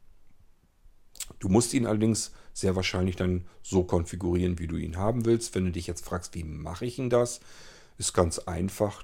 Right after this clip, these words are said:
Du drückst die linke Windows-Taste und tippst ein „Energiespar“.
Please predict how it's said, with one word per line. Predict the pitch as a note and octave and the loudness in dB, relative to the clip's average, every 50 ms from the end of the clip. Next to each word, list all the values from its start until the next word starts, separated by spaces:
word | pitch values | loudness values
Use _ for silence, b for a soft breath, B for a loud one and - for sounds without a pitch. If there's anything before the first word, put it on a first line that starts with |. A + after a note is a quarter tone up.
| - - - | -18 -12 -6
Du | - F#2 F#2 F#2 F#2+ F#2+ F2+ | -2 0 2 4 4 2 2
drückst | - - F#2 F2 - - - | 0 -2 -4 -2 -2 -2 -2
die | G2 | -2
linke | E2+ E2+ F2 E2+ - E2 D2 D2+ | 0 0 -2 -2 -2 -6 -4 0
Windows-Taste | E2+ G#2 C#3 D3 C#3+ B2 - - - - G#2+ G2 - - - - | 2 2 4 4 2 2 0 -4 -6 -6 -6 -6 -6 -6 -4 -2
und | G2 F#2+ F#2 F2+ - - - - | -2 -2 -2 -4 -8 -12 -14 -8
tippst | - - F#2 - - - - - | -4 -4 -4 -4 -4 -6 -6 -4
ein | F2 F2+ F2+ F#2 F2+ F2+ B B B B B B - | -2 0 0 0 -2 -4 B B B B B B 4
„Energiespar“. | - A#2 A#2 G#2+ G2 F2+ E2+ F#2 F#2+ G2+ G2+ - - - - - E2 D2+ D2 - - | 6 6 8 8 6 6 4 2 2 2 2 2 0 0 0 -2 -2 -2 -4 -8 -12